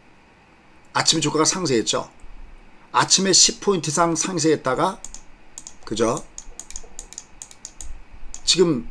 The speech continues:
가격은 마이너스 십 포인트 이하 하락하고 있습니다. 왜일까요? 자, 이거 제가 마침 어제 공방이었죠. 얘는 올라가면 매도가 먼저라고 했습니다. 이게 중요한 거죠.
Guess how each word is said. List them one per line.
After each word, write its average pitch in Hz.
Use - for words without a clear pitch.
가격은 151
마이너스 143
십 -
포인트 147
이하 131
하락하고 123
있습니다. 110
왜일까요? 147
자, -
이거 139
제가 127
마침 -
어제 117
공방이었죠. 117
얘는 185
올라가면 165
매도가 147
먼저라고 151
했습니다. -
이게 190
중요한 151
거죠. 104